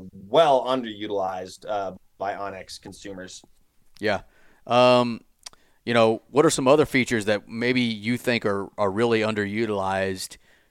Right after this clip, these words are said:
Speaker 2: that we haven't really discussed yet today that you would love to see more people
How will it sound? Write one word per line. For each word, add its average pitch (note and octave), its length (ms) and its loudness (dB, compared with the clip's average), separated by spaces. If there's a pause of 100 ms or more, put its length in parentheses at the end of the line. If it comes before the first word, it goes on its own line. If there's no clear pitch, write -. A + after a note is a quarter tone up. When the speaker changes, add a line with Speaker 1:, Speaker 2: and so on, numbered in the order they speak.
(180)
Speaker 2:
that G2 220 -4
we A2+ 140 -2
haven't G#2 240 2
really G#2 200 -4
discussed G2 480 -2
yet A2 160 -4
today G#2 640 -2 (480)
that G2 480 -4 (420)
you G#2 260 -8
would G2+ 120 0
love G#2 220 2
to F#2+ 80 -8
see G2+ 400 -6
more G2+ 280 -4
people F#2+ 560 -6